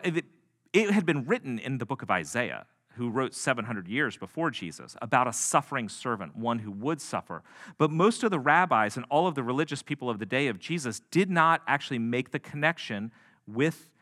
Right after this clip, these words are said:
the Messiah, the Christ to come. One commentator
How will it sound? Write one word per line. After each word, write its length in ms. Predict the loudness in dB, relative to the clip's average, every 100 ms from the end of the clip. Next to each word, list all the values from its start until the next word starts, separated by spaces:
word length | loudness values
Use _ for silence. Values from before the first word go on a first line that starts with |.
| _ -6
the 80 | -4
Messiah, 540 | -4 -4 -2 -2 -2
the 80 | -6
Christ 500 | -10 -6 -6 -6 -8
to 80 | -12
come. 360 | -8 -6 -6 -12 _ _ _ _ _ _ _ _ _ _ _ _ _ _ _ _ _ _ _ _ _ _
One 280 | -4 0 0
commentator 720 | 0 0 0 -2 -4 -4 -6